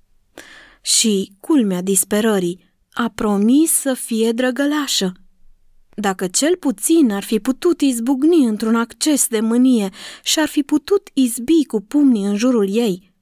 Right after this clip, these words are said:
atunci ar fi fost cumva mai ușor de suportat. Dar nu. Ea știa din experiență că totul se sfârșea și mai rău ca înainte. Deci, Jenny se ținu vitejește de promisiune –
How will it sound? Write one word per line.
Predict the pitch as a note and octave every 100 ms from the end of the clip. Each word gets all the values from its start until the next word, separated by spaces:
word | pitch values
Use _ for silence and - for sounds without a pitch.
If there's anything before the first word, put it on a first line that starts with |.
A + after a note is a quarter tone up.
| _ _
atunci | - F3+ - B3+ D#4+ A3 - - - _
ar | - -
fi | -
fost | - G4 -
cumva | - C4+ G3+ F#3
mai | G3 A3+
ușor | C4+ - G#4 F#4
de | G#3+
suportat. | G#3 G#3 G#3 G3 - F#3+ F3+ - _ _ _ _
Dar | - A3 A3+
nu. | A3+ F#3 F3 _ _ _ _ - - _
Ea | G3+ G3
știa | G3 - F#3+ G#3
din | D4+ D4+
experiență | C#4+ - D4 C#4+ A#3+ G3 G3 F3+ - - _
că | - F#3+ F3+
totul | - D#4+ D#4+ D#4+ D4+
se | -
sfârșea | C#4 - D4 - A#3+
și | A#3 - A#3
mai | A3+ F#3 F3+
rău | F3+
ca | F3+ F#3+
înainte. | F#3 F3+ F#3 F3 F3+ F#2+ - _ _ _ _ _ _ _ _ -
Deci, | A3 F#3+ - _ -
Jenny | F#3+ G3 G3+ A#3+
se | C#4+ B3
ținu | - F#3 G3+
vitejește | A#3 G3 E3 F3 G#3 - F#3+
de | F#3
promisiune – | F#3+ G3 F#3+ - G#3+ G3+ F3